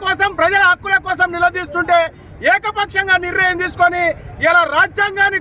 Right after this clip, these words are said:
కూని చేస్తూ భారతదేశ ప్రజలను కించపరిచే విధంగా రాహుల్ గాంధీ డైరెక్షన్‌లో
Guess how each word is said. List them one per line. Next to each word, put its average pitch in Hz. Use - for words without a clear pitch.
కూని 370
చేస్తూ 349
భారతదేశ 370
ప్రజలను 381
కించపరిచే 349
విధంగా 339
రాహుల్ 392
గాంధీ 381
డైరెక్షన్‌లో 349